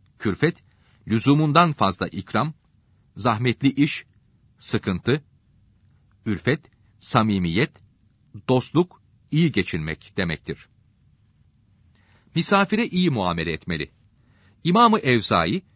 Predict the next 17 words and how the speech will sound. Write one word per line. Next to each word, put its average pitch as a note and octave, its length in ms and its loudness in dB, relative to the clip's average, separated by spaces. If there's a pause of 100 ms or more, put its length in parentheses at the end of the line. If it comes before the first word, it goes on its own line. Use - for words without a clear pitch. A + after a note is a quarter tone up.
(160)
misafire G3 580 2
ikram, E3+ 460 -2 (320)
ona F#3+ 240 4
karşı E3 320 -2
güler D3+ 360 4
yüzlü C#3+ 400 0 (320)
ve D3 200 4
tatlı D3+ 380 0
dilli A2+ 200 2
olmaktır G#2 600 0
buyurdu. F#2+ 500 0 (600)
Evde D#3 380 2
bulunan E3+ 400 2
şeyleri B2+ 500 4 (180)
bolca D3 440 2
ikram C3+ 420 0
etmeli, G3 420 0